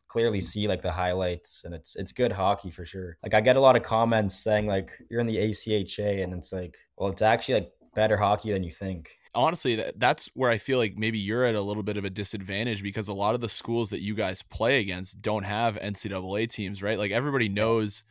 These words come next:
Speaker 2: how successful Arizona State has been. You guys are still playing a high level of hockey, and arguably some of the best hockey in the A C H A. You got a lot of those strong teams out there with,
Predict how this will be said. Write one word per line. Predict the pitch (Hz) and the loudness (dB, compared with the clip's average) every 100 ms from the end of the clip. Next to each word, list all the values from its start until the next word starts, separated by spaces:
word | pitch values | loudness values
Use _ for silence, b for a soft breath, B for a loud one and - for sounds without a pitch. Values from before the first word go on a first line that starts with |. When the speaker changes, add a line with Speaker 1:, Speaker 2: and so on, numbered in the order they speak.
| b _ | b _
Speaker 2:
how | 110 | -2
successful | 107 101 - 110 - 104 | 0 -2 0 0 -2 -4
Arizona | 98 104 101 95 | -2 -2 -4 -6
State | - - 123 | -6 -2 0
has | 113 92 | -2 -6
been. | - 92 92 104 - | -8 -6 -8 -10 -8
You | 110 160 | -6 0
guys | 120 95 98 | 0 0 -2
are | 98 | -4
still | - 127 107 | -2 -2 -2
playing | - 117 113 104 98 | -2 -2 0 -2 -4
a | 95 | -6
high | 95 104 | -2 0
level | 107 110 101 101 | 2 0 -2 -2
of | |
hockey, | 104 107 104 98 | -2 -2 -4 -6
and | 98 98 | -6 -6
arguably | 104 135 127 107 98 | -4 -2 -2 -2 -2
some | - 107 | -2 -4
of | |
the | 95 | -4
best | 101 104 - | -2 -2 -2
hockey | 104 98 101 | -2 -2 -6
in | |
the | 98 92 | -6 -6
A | 98 | -6
C | - 95 | -6 -6
H | 98 | -4
A. | 110 98 | -4 -4
You | |
got | 101 95 | -4 -6
a | |
lot | 95 101 | -4 -4
of | 101 | -4
those | 98 101 | -4 -8
strong | - 98 98 98 | -8 -6 -6 -6
teams | - 107 101 95 | -6 -4 -4 -4
out | 98 - | -8 -6
there | 95 | -6
with, | 92 | -6